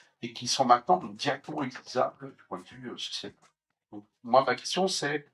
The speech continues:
c'est super intéressant comme discussion, mais, euh, à la fin, il faut regarder les papiers que sortiront Yann et, euh, Luc sur l'amélioration de ces, euh, ces L L M, euh, quand ils sortiront,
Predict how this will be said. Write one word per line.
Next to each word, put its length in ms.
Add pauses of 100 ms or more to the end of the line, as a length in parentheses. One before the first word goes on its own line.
(920)
c'est 560
super 320
intéressant 400
comme 220
discussion, 560
mais, 360
euh, 200
à 80
la 80
fin, 420
il 80
faut 140
regarder 240
les 100
papiers 340
que 120
sortiront 720
Yann 360 (140)
et, 240
euh, 100 (140)
Luc 320 (400)
sur 520
l'amélioration 600
de 60
ces, 340
euh, 140
ces 160
L 80
L 280
M, 80 (600)
euh, 40 (120)
quand 160
ils 80
sortiront, 680